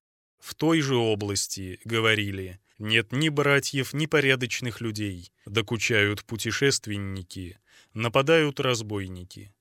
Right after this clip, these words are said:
Нашлось, однако, и чем утешиться.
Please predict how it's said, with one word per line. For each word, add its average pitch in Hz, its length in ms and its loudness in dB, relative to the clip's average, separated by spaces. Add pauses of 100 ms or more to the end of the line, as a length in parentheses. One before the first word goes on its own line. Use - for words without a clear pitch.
(580)
Нашлось, 110 540 0
однако, 101 440 -4
и 98 200 -4
чем 110 260 -4
утешиться. 110 800 -6